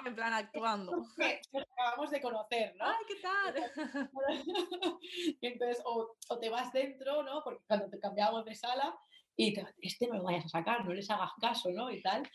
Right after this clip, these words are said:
Speaker 2: Entonces, tengo que re-, que reconocer que normalmente a,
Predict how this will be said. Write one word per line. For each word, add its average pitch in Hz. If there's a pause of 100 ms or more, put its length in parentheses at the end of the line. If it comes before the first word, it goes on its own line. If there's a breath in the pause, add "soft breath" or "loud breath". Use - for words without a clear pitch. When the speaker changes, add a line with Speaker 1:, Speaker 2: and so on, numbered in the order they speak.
(280 loud breath)
Speaker 2:
Entonces, 208 (180)
tengo 262
que 311
re-, 285
que 226
reconocer 202
que 220
normalmente 226 (320)
a, 190